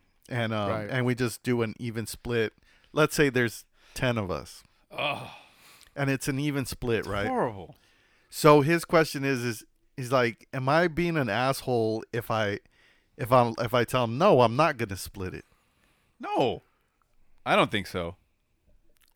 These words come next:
Speaker 1: What do you think, Barlos?
Speaker 3: Well, 'cause it, it
Speaker 1: Oh.
Speaker 3: I, I say it, it becomes a habit, I think. You're going out with these same ten people, and they're always trying to split it, pay as little as possible, meaning, like, you're not gonna order, like, the shrimp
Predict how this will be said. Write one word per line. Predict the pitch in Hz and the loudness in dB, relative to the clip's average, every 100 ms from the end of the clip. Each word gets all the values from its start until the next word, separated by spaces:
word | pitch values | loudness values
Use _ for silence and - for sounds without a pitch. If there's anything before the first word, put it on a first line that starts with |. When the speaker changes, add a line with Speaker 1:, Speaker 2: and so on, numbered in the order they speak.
| _ _ | _ _
Speaker 1:
What | 123 | -2
do | 117 | 0
you | 110 | -2
think, | 104 92 | -4 -6
Barlos? | 92 92 90 92 - | -4 -4 -6 -8 -4
Speaker 3:
Well, | 220 | -2
'cause | 233 202 | -2 -2
it, | 220 190 | -2 0
it | 190 - | 0 -2
Speaker 1:
Oh. | 101 | -4
Speaker 3:
I, | 165 175 | -2 -4
I | 175 233 | 0 0
say | - 185 147 | 0 2 2
it, | 135 - | 0 -6
it | 156 | -10
becomes | 147 - 139 | -8 -4 -4
a | 101 | -6
habit, | 98 143 98 87 | -2 0 0 -4
I | 87 | -10
think. | - 87 - _ _ - - - _ - | -14 -18 -18 _ _ -20 -20 -20 _ -8
You're | 120 113 | -4 0
going | 123 120 | 0 0
out | 117 110 | 0 -2
with | 101 | -4
these | 104 | -10
same | - 120 104 | -8 -8 -6
ten | 120 98 | -6 -8
people, | 110 104 107 113 _ _ _ | -8 -10 -10 -12 _ _ _
and | - 113 | -8 -6
they're | 110 | -6
always | 110 127 143 - | 0 0 0 -2
trying | 151 143 | -4 -4
to | |
split | - 135 147 | -6 -4 -2
it, | 165 - _ _ _ - | -4 -8 _ _ _ -10
pay | 151 147 143 | -4 0 2
as | 120 101 110 | 0 -2 -2
little | 139 147 131 | 2 2 2
as | 113 | 0
possible, | - 123 127 139 143 | 0 0 0 -4 -6
meaning, | 131 131 127 120 | -2 -2 -2 -4
like, | 117 104 | -8 -8
you're | 127 | -6
not | 123 | -4
gonna | 113 104 | -6 -4
order, | 123 123 120 117 | -2 -2 -2 -6
like, | 104 | -6
the | - | -10
shrimp | - - 127 135 | -12 -6 -6 -6